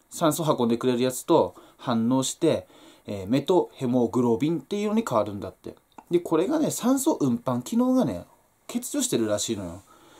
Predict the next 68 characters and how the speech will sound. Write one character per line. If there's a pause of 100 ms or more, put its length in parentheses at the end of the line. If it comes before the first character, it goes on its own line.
(400)
う
ん。 (500)
で、
そ
の
結
果
起
き
る
の
が、 (300)
え
ー、
ブ
ル
ー
ベ
ビ
ー
症
候
群
っ
て
言
っ
て、
ま
あ、
要
す
る
に、 (480)
最
初
起
き
た
の
が
千
九
百
五
十
年
代
だ
っ
た
か
な。 (320)
ア
メ
リ
カ
で
ね、 (160)
え
ー、
有
機
の、
窒
素
た
っ